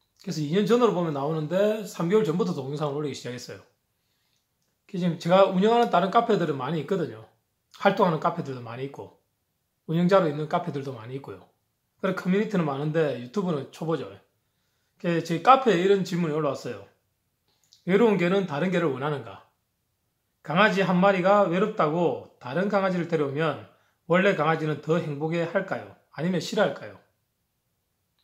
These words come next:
그게 이제 이 분의 경험은 이성은 좀 좋아하지만 동성이거나 이성이라도 종이 다르면 별로 안 좋아하는 것 같습니다.라고 해요. 이 맞아요.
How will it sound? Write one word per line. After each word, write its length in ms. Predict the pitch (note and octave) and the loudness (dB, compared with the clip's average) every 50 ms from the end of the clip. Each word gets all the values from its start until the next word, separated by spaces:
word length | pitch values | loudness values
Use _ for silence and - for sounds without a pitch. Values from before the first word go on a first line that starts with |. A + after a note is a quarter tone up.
| _ _ _ | _ _ _
그게 160 | _ - D#3+ | _ -4 -4
이제 200 | D3+ D3 D#3 D3+ | -2 -2 -2 -2
이 540 | F3 F#3+ F#3 F3+ F3+ F3+ E3+ F3 - - _ | -2 -2 -2 0 0 0 -2 -2 -6 -12 _
분의 260 | - F3+ F3+ F3 D#3+ | -2 0 2 2 2
경험은 600 | - E3 E3 E3+ D#3 C#3+ D#3 F3 F#3 F#3 G3 G3 - - - _ _ _ _ _ _ _ _ - _ _ _ | 0 0 -2 0 0 0 0 0 0 0 -2 -4 -8 -14 -18 _ _ _ _ _ _ _ _ -20 _ _ _
이성은 340 | D#3 D#3 - A3+ A3+ A3+ G#3 | -6 -2 2 2 2 4 2
좀 120 | G#3+ F#3 | 2 0
좋아하지만 600 | C#3 D3 D#3 E3 E3 D3 D#3+ E3+ F#3 F#3 F#3 F3+ | 0 2 2 2 2 2 2 2 2 2 2 0
동성이거나 960 | F3+ C#3 C#3 C#3 F3+ G#3 G3+ F3 D3 D3+ D3+ E3+ F#3 G3+ - - - - _ _ | -2 -4 -4 -2 -2 -2 -2 0 0 0 2 2 2 2 0 -2 -10 -20 _ _
이성이라도 500 | - C3+ - F#3+ F#3+ G3 F3+ E3+ D#3 E3 | -12 -8 -4 -2 0 2 2 2 0 -2
종이 240 | - - C3+ D3 F#3 | -6 -6 -6 -6 -2
다르면 600 | F3+ E3+ C#3+ D3 D3 D#3 E3+ E3+ D3 A#2+ G#2+ - - _ _ _ _ _ _ _ _ _ _ _ _ _ _ | -2 -2 -2 -2 -2 -2 -2 -2 -2 -4 -6 -14 -20 _ _ _ _ _ _ _ _ _ _ _ _ _ _
별로 380 | _ - E3+ F#3+ G3 G#3+ A3 G3 | _ -2 0 2 4 6 6 6
안 140 | C3 C3 C3+ | 4 4 0
좋아하는 240 | D3+ D#3 E3 F#3 F3 | -4 -2 -2 0 0
것 60 | E3 | -2
같습니다.라고 560 | D3+ - E3 D3 C3 C3 B2 B2 D3+ E3 D#3+ | -2 -4 -6 -8 -8 -8 -8 -6 -4 -2 0
해요. 180 | E3 E3 C3 - - - _ _ _ _ _ _ _ _ _ _ _ _ _ _ _ _ _ _ _ _ _ _ _ _ _ _ - - - - _ _ | 0 -2 -2 -4 -10 -16 _ _ _ _ _ _ _ _ _ _ _ _ _ _ _ _ _ _ _ _ _ _ _ _ _ _ -20 -20 -20 -20 _ _
이 120 | C4+ A3+ | -2 0
맞아요. 440 | F#3 F3 G3 A3 G3 D#3+ - - - | 6 6 6 6 6 4 0 -4 -10